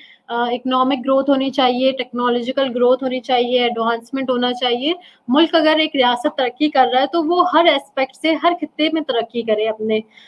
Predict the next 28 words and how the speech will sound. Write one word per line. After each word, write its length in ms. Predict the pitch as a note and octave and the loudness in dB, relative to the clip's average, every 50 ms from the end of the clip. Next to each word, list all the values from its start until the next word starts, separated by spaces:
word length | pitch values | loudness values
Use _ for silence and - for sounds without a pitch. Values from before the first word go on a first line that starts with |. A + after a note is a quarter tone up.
| _ _ _ - | _ _ _ -2
अ, 200 | A#3 A3+ A#3 - | 0 0 2 2
उससे, 400 | B3+ B3 - - - C#4+ D#4+ E4+ - - _ _ _ - | 0 -2 0 0 2 4 4 2 0 -4 _ _ _ -4
ना 340 | A#3+ A#3+ B3+ C4 C#4 D4+ D4 - | 0 2 4 4 4 4 4 2
कि 120 | D4+ D4+ | 2 2
military 460 | C4+ C4+ B3 A#3 A#3 A#3+ A#3 - C4+ | 4 2 2 2 2 0 0 -2 -4
forces 480 | B3 - B3+ A#3 A3 A3+ - B3+ B3 - - | -2 2 2 2 2 0 -2 -4 -4 -2 0
पे 60 | B3+ | 0
ही 180 | A#3 C4 C#4+ | 2 2 2
सिर्फ 220 | C#4+ - C#4 B3+ C4 C4 | 2 2 0 0 -2 -4
उनकी 220 | A3+ A3+ A3 A#3+ | -6 -6 -6 -6
तवज्जो 460 | A#3 A3+ G3+ G3+ G3 F#3+ - G#3+ G3 | -4 -4 -4 -4 -6 -6 -6 -8 -8
हो। 220 | G3+ G3 F#3 F#3 _ _ _ | -8 -10 -16 -20 _ _ _
ठीक 200 | - B3 A#3 A#3 | -10 -8 -4 -2
है, 300 | C#4+ E4+ - - _ _ _ _ _ - _ - - _ _ _ _ _ _ _ _ _ _ - B3+ | -2 -2 -2 -6 _ _ _ _ _ -20 _ -20 -20 _ _ _ _ _ _ _ _ _ _ 2 4
after 320 | C4 C4 C4 - F#4+ F#4 F#4+ | 4 4 4 2 2 2 2
Second 260 | D4+ C4+ D4 F4+ G4+ G4 | 2 2 4 4 6 6
World 200 | F#4 D#4+ C#4+ A#3+ A3+ A3 | 6 6 4 4 4 4
War, 220 | G#3 G#3 A3+ D4 | 6 6 4 2
theory 500 | - - _ _ - C#4+ C#4+ D4 E4 F#4 | 0 -6 _ _ 0 4 6 6 6 6
of 100 | F#4+ F#4+ G4 C#4+ C4+ | 6 4 2 0 0
liberalism 520 | A3 A3 B3+ B3+ B3 A#3+ B3 C4+ C#4 C#4+ C4+ | 2 2 2 2 2 0 -2 -2 0 2 2
was 100 | C4 B3+ | 2 2
divided 520 | A#3+ A#3 A3 A3 G#3+ G#3+ G#3+ C4+ D#4+ E4 | 0 0 0 0 0 0 0 0 0 0
into 140 | D4+ C4+ - | 0 0 -2
four 400 | C4+ - - - D4 D4 D#4+ E4+ | -4 -6 -6 -2 0 2 2 2
main 220 | D#4+ D4 C4+ C4 B3+ | 2 2 0 0 -2
standard 420 | B3 - - A3 G3+ G3+ G#3+ G#3 | -4 -6 -6 -4 -4 -4 -4 -4
of 120 | A3+ A#3+ | -4 -4